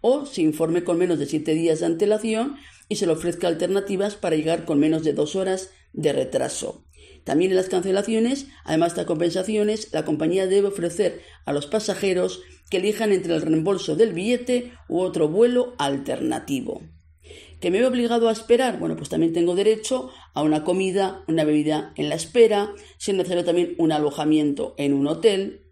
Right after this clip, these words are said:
Y a partir de aquí, que sepamos que lo más habitual es que estos retrasos de las indemnizaciones, las compañías aéreas digan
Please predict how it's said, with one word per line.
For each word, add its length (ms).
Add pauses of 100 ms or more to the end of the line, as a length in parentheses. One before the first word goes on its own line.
(400)
Y 80
a 40
partir 220
de 80
aquí, 500
que 80
sepamos 500
que 400 (140)
lo 140
más 180
habitual 560
es 160
que 100
estos 220
retrasos 720
de 120
las 200
indemnizaciones, 920 (260)
las 140
compañías 720
aéreas 460
digan 480